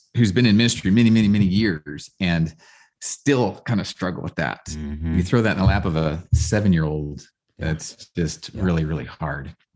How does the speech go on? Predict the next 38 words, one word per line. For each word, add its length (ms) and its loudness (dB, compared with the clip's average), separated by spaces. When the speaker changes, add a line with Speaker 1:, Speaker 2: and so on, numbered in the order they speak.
Speaker 2:
Or 200 2
families 640 4
who 200 4
aren't 260 4
necessarily 640 2
there 240 4
either. 420 -2
'Cause, 280 0
right? 280 2
I 40 0
mean, 260 4
like, 220 0
eh, 200 -8
we, 380 2
we 180 2
get 240 4
it. 120 4
We've 220 2
been, 200 4
it, 200 0
it's 140 2
part 300 0
of 100 2
our 100 2
culture 760 -2
to 120 2
have 440 0
the 500 2
raising 400 2
support 600 -2
idea. 440 0
I 20 0
think 220 -4
Campus 320 -4
Crusade 580 -2
and 100 0
InterVarsity 720 -2
and, 100 -4